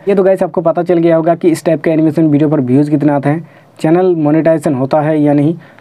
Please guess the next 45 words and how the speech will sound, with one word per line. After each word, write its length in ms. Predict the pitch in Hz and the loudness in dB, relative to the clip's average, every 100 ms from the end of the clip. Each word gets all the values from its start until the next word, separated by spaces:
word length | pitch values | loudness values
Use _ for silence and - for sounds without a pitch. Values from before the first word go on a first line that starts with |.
| - | -6
सब 140 | 175 | -4
कुछ 120 | 180 175 | -2 0
मैंने 200 | 170 165 | 0 -2
आपको 220 | - 196 | -2 -2
बता 260 | 151 131 | 0 -2
दिया 220 | 120 117 107 | -2 -4 -6
है। 140 | 127 - - - - | -8 -16 -20 -20 -6
अगर 220 | 143 175 - | -2 0 -2
आप 260 | 160 175 175 - | -2 -2 -2 -4
इस 180 | 170 | -2
type 180 | 175 151 | -2 -2
के 60 | 175 | 0
एनिमेशन 400 | 165 165 151 165 | 0 0 0 0
videos 320 | 143 151 147 | 0 0 0
बनाना 340 | 139 143 151 | 0 0 -2
चाहते 200 | 160 147 | -2 -2
हैं 120 | 147 147 | -2 -2
तो 80 | 165 | -4
कैसे 280 | 170 160 147 | -2 0 0
बनाएंगे, 400 | 131 120 113 113 - _ _ - | -2 -2 -6 -10 -18 _ _ -4
ठीक 140 | 175 | -2
है। 140 | 160 - - - _ - | -2 -6 -12 -20 _ -4
तो 100 | 180 | 0
guys 240 | 208 202 | 0 0
मैं 120 | 196 | -2
आपको 220 | 180 175 | -2 -2
बता 240 | 165 160 170 | -2 0 0
दूँ 200 | 190 226 - - - | -2 -4 -10 -20 -4
कि 80 | 196 | -2
आपको 400 | - 160 147 175 | 0 -2 -2 -2
इस 120 | 170 | -2
type 180 | 170 147 | -4 -2
के 80 | 165 | -2
animation 400 | 151 156 147 156 | 0 0 0 0
video 280 | 135 143 147 | 2 0 0
बनाने 320 | 139 147 151 | 0 -2 0
की 140 | 156 | 0
ज़रूरत 340 | 131 151 170 170 | 0 0 0 0
नहीं 220 | 156 131 | 0 0
है, 120 | 113 - - - - - | -4 -16 -20 -20 -20 -6
आपको 400 | 156 160 175 185 - | -4 -2 -2 -2 -4
इसी 280 | 143 196 185 | -4 0 0
का 120 | 185 | 0
वीडियो 280 | 151 160 170 | -2 -2 -2
कॉपी 320 | 151 139 | -2 0